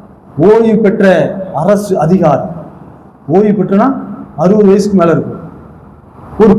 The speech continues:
கோயில் தர்மகர்த்தா, தர்மகர்த்தானின் மகன், அவனுடைய நண்பர்கள், இன்னும்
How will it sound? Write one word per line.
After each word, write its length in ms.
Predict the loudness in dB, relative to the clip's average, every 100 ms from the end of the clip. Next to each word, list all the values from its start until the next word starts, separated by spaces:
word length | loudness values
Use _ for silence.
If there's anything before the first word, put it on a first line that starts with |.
| 4
கோயில் 400 | 4 4 0 2
தர்மகர்த்தா, 640 | 2 4 4 2 2 2 2 -2 -8 -14 -18 -20 -20 -20 -20 _ _ -20 -20 -18 -8 0
தர்மகர்த்தானின் 840 | 2 4 4 4 4 4 4 2 2
மகன், 260 | 4 4 2 -2 -6 -10 -16 -20 -18 -4
அவனுடைய 340 | 0 2 4 4 4
நண்பர்கள், 500 | 4 4 4 4 2 0 -6 -12 -14 -18 -20 -12 0
இன்னும் 300 | 2 4 2